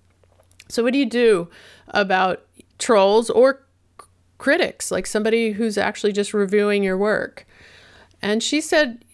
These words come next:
"You make it clear. You either agree or disagree." You know, clarity is a, a really big thing. It's the gray area that you get caught. Like,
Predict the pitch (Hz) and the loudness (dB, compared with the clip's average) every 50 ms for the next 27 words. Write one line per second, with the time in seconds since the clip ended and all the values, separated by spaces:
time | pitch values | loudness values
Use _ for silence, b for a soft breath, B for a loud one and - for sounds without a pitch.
0 | _ _ - - 240 254 262 285 285 294 - - - - 294 311 320 277 208 185 | _ _ -6 -4 -2 0 0 0 -2 -4 -10 -10 -6 -4 0 0 2 2 0 2
1 | 190 196 208 202 208 208 208 208 214 196 - 214 208 214 208 196 190 185 - 202 | 0 0 0 2 2 2 2 2 0 0 0 0 0 2 2 0 -2 -2 -2 -4
2 | 208 - - 202 170 - - - - - - 180 185 - _ _ _ _ _ _ | -4 -2 -6 -6 -6 -4 -8 -8 -8 -8 -10 -10 -12 -16 _ _ _ _ _ _
3 | _ _ _ _ _ _ _ _ _ _ - 208 202 190 185 185 - - 240 233 | _ _ _ _ _ _ _ _ _ _ -4 -2 0 0 -2 -4 -2 0 2 2
4 | 247 277 285 262 220 190 180 175 175 180 175 180 - - 190 190 190 185 180 175 | 4 2 2 0 0 0 -2 0 -2 -4 -4 -4 -4 -4 -2 0 2 0 2 2
5 | 180 185 175 - _ _ _ _ _ _ _ _ - 196 - 196 190 170 160 - | 0 -2 -4 -6 _ _ _ _ _ _ _ _ -16 -4 0 0 0 0 -2 -4
6 | - 214 233 233 196 156 - - 180 165 - 196 190 180 175 180 190 202 208 202 | -2 0 0 0 -2 -4 -4 -6 -6 -2 0 0 2 2 2 0 0 0 0 0
7 | 180 156 151 156 160 - - 180 180 180 - - - - 190 - - - - 208 | 0 -2 -2 -4 -6 -4 -4 -4 -4 -4 -8 -10 -4 -4 -4 -4 -4 -10 -6 -4
8 | 220 254 220 - - 170 170 - - _ | -2 -2 -2 -2 -4 -6 -6 -6 -12 _